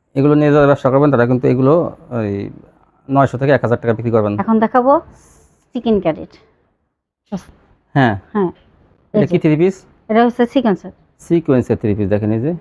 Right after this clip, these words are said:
Speaker 1: এটা চিকচিক করতেছে কিন্তু, দেখেন
Speaker 2: হ্যাঁ।
Speaker 1: কাজটা কিন্তু গর্জিয়াস, এই যে চিকচিক
Speaker 2: হ্যাঁ,
Speaker 1: করতেছে।
Speaker 2: এগুলো গর্জিয়াস কাজ। ওড়নাটা আরো বেশি গর্জিয়াস
Speaker 1: সিকোয়েন্সের কাজ করা।
Speaker 2: হ্যাঁ, এই যে দেখেন।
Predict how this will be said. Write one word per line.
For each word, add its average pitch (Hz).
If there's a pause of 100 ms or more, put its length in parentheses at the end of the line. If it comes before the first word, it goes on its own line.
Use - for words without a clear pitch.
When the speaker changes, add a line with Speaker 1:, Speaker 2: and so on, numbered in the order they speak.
(240)
Speaker 1:
এটা 117
চিকচিক -
করতেছে 117
কিন্তু, 123
দেখেন 98
Speaker 2:
হ্যাঁ। -
Speaker 1:
কাজটা 120
কিন্তু 123
গর্জিয়াস, 117
এই 117
যে 127
চিকচিক -
Speaker 2:
হ্যাঁ, 196
Speaker 1:
করতেছে। -
Speaker 2:
এগুলো 196 (100)
গর্জিয়াস 196
কাজ। 214 (2500)
ওড়নাটা 240
আরো 226
বেশি 220
গর্জিয়াস 190
Speaker 1:
সিকোয়েন্সের 139
কাজ 117
করা। 104 (200)
Speaker 2:
হ্যাঁ, 180 (220)
এই 190
যে 170
দেখেন। 165